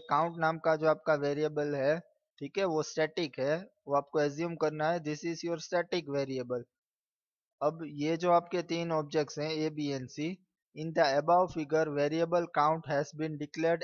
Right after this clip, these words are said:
as static। ये जो आपका वेरिएबल है, वो हमने स्टैटिक डिक्लेयर किया हुआ है। And there will be only one copy of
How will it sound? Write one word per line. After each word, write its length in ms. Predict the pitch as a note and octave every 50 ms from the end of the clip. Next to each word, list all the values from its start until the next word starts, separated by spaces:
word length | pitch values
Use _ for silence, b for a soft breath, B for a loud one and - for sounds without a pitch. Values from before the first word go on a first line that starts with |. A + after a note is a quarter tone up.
| - C#3 D3
as 200 | E3 E3 - -
static। 360 | - E3 D#3+ D#3 - C#3+ B2 - - - B2+ B2 B2+
ये 140 | C#3+ D#3
जो 140 | D#3 D#3+ E3+
आपका 280 | E3+ D#3+ E3 - E3+ E3
वेरिएबल 560 | D#3+ D#3+ E3 E3 E3+ F3 F3 F3 E3+ E3 D#3+
है, 80 | D#3 D#3
वो 180 | D#3 D3 D3 C#3+
हमने 280 | C#3 C#3+ D3+ E3 F#3 F#3
स्टैटिक 500 | - - F3+ F3 F3 - F#3+ E3 D3+ D3
डिक्लेयर 360 | D3+ C#3+ - D3 C#3+ C#3+ C#3
किया 320 | - - C3 C3+ C#3 C#3
हुआ 280 | C3 B2+ B2+ C3 D3 E3+
है। 60 | G3+ - _ _ _ _ _ _ _ -
And 300 | C#3 D3 D#3 D#3+ D3+ C3+
there 340 | D3+ D3 D3+ D#3+ E3+ E3+ D#3+ D#3
will 160 | D#3 D#3+ D#3+ D3+ D3+
be 120 | E3 E3+ F3 - D3 D3
only 280 | D3+ D#3 D#3+ E3 F3 E3 C#3+ C3 B2+ C#3
one 240 | D3 E3+ G3 G#3 G3 F#3 -
copy 360 | D#3+ D#3 D3 - - D3+ E3 F3 - - D3
of 180 | D3 D3+ D3+